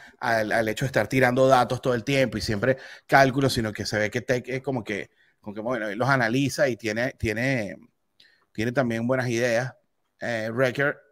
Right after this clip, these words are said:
eh, sí se sigue viendo igual así, como que el más pana de todos, pero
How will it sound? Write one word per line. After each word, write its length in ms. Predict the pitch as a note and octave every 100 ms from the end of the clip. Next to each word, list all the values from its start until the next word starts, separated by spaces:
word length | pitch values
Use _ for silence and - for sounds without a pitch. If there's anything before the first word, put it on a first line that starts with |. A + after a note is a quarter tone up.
| _ _ _ _ _ -
eh, 300 | A#2+ A2 G#2
sí 320 | B2+ A#2+ A#2
se 100 | C3
sigue 240 | C3 B2+
viendo 680 | C3 B2+ C3 C3+ B2 A2 F#2+
igual 360 | G2 A2+ A2 A2
así, 360 | G#2+ B2+ B2+ A#2+
como 180 | B2+
que 60 | G#2
el 80 | G2+
más 140 | G2
pana 260 | - A2+ B2
de 80 | G#2
todos, 460 | A#2 A2+ A#2 G#2+
pero 260 | A#2 G#2